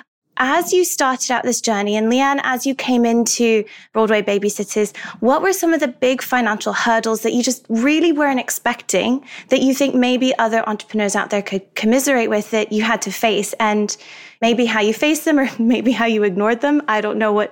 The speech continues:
your life was like, but how were those unexpected financial hurdles for you?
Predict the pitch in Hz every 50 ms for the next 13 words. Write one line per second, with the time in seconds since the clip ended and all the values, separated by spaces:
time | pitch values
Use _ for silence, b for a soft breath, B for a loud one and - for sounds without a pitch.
0 | - 190 - 226 214 190 214 208 196 - 208 202 - 214 220 262 285 - - -
1 | 214 196 - - B B B B B B B - 262 285 311 330 339 - 330 311
2 | 311 - - 254 254 254 240 - - - - 233 233 - - - 214 185 - -
3 | 220 214 208 202 196 - - - 196 196 196 196 196 196 190 185 185 - - 190
4 | 190 202 - - 220